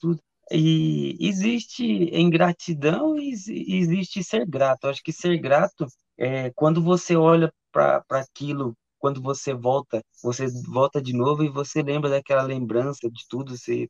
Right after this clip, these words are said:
você, acho que você lembra de tudo por onde você passou e, e o desejo que, que fica, né? Porque foi ali que iniciou seu sonho. E eu,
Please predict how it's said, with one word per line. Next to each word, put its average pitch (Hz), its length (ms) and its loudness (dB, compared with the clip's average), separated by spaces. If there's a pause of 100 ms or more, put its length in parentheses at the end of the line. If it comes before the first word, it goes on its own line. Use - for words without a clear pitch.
você, - 240 -16
acho - 340 -20
que - 60 -20
você 208 120 -6
lembra 196 260 -2
de 185 160 -4
tudo 151 300 -4
por 131 180 -6
onde 131 220 -8
você 127 340 -8
passou 131 600 -4 (220)
e, 127 680 -4 (320)
e - 120 -10
o 156 100 -2
desejo 175 640 0
que, 135 380 -4
que 123 120 -10
fica, 123 420 -4
né? 117 180 0 (100)
Porque 120 300 -8
foi 147 200 -4
ali 143 160 -4 (120)
que 175 80 0
iniciou 165 360 2
seu 185 240 0
sonho. 139 520 -2 (100)
E - 240 -14
eu, 160 140 0